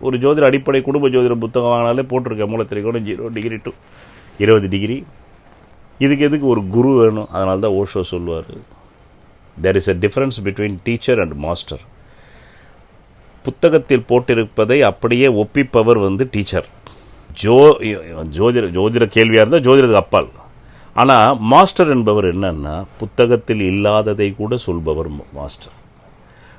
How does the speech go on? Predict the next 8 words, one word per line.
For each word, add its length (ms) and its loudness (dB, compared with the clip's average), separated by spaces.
புத்தகத்தில் 580 -2
இருப்பதை 460 2
அப்படியே 340 0
ஒப்பிப்பவர் 640 0
ஜோ-, 240 0
வந்து 260 -4
டீச்சர். 340 -4
புத்தகத்திலேயே 920 0